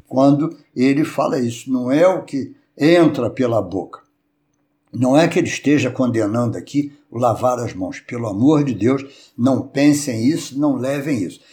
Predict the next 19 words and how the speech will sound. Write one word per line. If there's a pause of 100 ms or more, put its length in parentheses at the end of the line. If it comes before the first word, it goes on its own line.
(120)
É
que
Jesus
não
perdia (280)
uma
única
oportunidade (1200)
para
fazer (240)
os
seus
ensinamentos. (800)
Lógico (320)
que
ele (200)
não
deve
ter